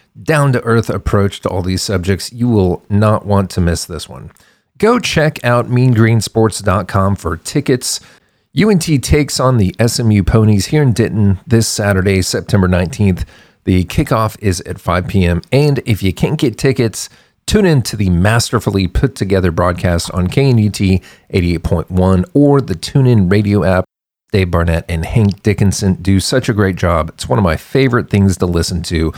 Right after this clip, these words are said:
on a Saturday morning or afternoon. While you're there, go ahead and check out glenn ferris commercial dot com. Go ahead and follow me at Glenn Ferris on the social medias. Get after it.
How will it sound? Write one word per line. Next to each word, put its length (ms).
on 160
a 60
Saturday 680
morning 320
or 260
afternoon. 720
While 160
you're 120
there, 400
go 180
ahead 300
and 200
check 460
out 300
glenn 240
ferris 320
commercial 420
dot 240
com. 380
Go 140
ahead 120
and 100
follow 200
me 340
at 220
Glenn 260
Ferris 460
on 180
the 80
social 340
medias. 540
Get 140
after 320
it. 140